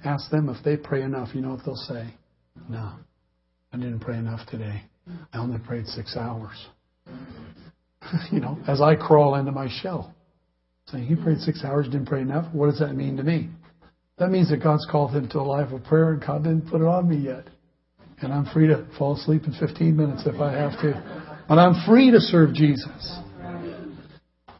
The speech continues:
Okay. That break in reading so you could wake up.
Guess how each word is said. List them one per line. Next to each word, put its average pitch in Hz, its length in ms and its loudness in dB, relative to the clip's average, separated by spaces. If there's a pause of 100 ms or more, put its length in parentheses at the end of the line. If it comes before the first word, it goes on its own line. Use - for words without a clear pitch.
(680)
Okay. 151 380 4 (460)
That 156 180 0
break 156 260 6
in 135 120 -2
reading 160 280 6
so - 140 -2
you 139 160 2
could 139 140 -2
wake 139 220 0
up. 131 180 -2